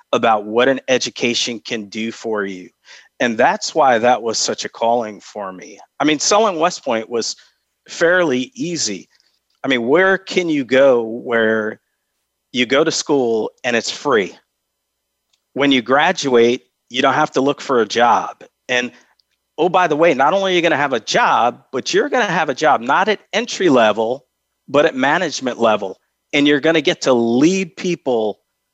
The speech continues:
right away. And on top of that, you know, there are oth-, many other benefits associated,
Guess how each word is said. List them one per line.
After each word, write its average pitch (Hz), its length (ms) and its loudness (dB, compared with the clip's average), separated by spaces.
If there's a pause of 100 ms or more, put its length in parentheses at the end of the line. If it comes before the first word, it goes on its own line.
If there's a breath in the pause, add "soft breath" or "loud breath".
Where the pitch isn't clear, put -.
(560)
right 127 220 2
away. 131 500 2 (1080)
And 135 400 0 (800 soft breath)
on 147 160 2
top 180 360 0
of 160 100 4
that, 147 520 2 (640)
you 143 120 -2
know, 147 140 2
there 147 180 4
are 139 160 4 (120)
oth-, 165 220 2
many 165 300 4
other 160 220 4
benefits 139 800 0
associated, 117 960 0